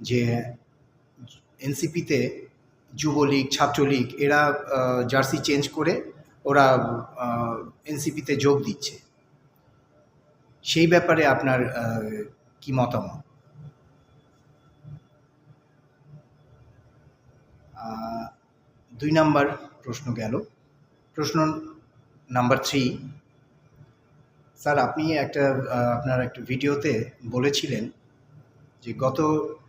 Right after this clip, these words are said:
পনেরো বছর বিএনপির কোনো ভূমিকাই ছিল না।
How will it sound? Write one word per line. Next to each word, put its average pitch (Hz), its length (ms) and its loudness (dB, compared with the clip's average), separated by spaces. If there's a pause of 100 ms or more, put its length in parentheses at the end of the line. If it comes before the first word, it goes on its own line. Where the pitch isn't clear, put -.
(320)
পনেরো 135 260 2
বছর 143 500 2 (760)
বিএনপির 156 420 0
কোনো 160 220 0
ভূমিকাই 156 480 2
ছিল 107 300 -4
না। - 100 -18